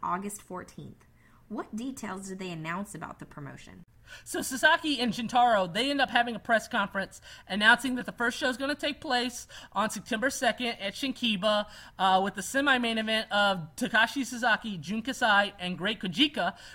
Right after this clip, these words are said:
Speaker 2: going up against the Brahman Brothers and Ken forty-five. So the feud's gonna continue with the Brahman Brothers, but it's not gonna be a main event feud any longer because the main event is gonna be Jintaro and the Winger teaming up against mystery opponents,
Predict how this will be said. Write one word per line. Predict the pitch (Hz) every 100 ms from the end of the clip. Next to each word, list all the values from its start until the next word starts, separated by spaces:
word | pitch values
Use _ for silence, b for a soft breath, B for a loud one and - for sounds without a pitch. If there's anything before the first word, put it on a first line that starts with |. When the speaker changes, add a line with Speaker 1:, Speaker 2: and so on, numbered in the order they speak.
| -
Speaker 2:
going | 214 226
up | 247
against | 247 247 247
the |
Brahman | 220 226 226 226
Brothers | 214 214 220 220
and | 226
Ken | - 233
forty-five. | 240 226 240 196
So | -
the | 196
feud's | - 302 403
gonna | - 302
continue | - 240 - 311 285
with | 240
the | 214
Brahman | 202 208
Brothers, | 208 202 208
but | - 214
it's | -
not | 226
gonna | 226
be | 233
a |
main | 220 220 226
event | 214 254 -
feud | 214 185
any | 175 175
longer | 170 170 156 165 B B
because | 208 233 208
the | 214
main | 214 208
event | 196 370 320 -
is | 196
gonna | 240 226
be | 220
Jintaro | 233 214 240 226 220
and | 214 214
the |
Winger | 220 262 262 220
teaming | - 226 196 196
up | 196 B B B
against | 208 208 202 202
mystery | 214 330 370 254 214
opponents, | 190 220 214 214 -